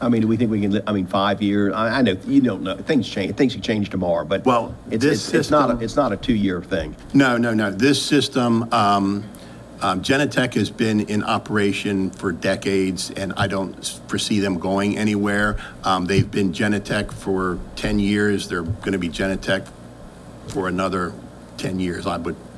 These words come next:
Speaker 2: venture to say. Um, they, um,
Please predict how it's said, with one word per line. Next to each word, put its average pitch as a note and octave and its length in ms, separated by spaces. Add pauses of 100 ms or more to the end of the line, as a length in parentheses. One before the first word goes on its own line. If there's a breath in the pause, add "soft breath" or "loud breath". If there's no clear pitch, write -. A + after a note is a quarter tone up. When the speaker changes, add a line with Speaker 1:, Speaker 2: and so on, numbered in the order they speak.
(140)
Speaker 2:
venture F#2+ 300
to F2+ 80
say. F2+ 300 (420 loud breath)
Um, G2+ 560 (1000)
they, G2+ 720
um, F#2 460